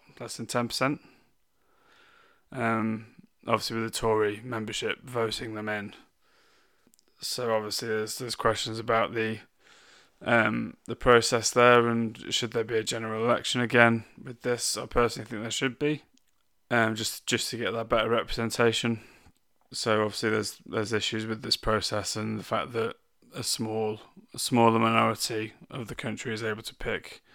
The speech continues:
the Prime Minister, for me, isn't, isn't right. Liz, Liz has got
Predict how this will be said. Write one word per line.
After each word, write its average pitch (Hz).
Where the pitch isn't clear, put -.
the -
Prime 117
Minister, 107
for -
me, 107
isn't, 110
isn't 104
right. 107
Liz, 135
Liz 127
has 120
got 135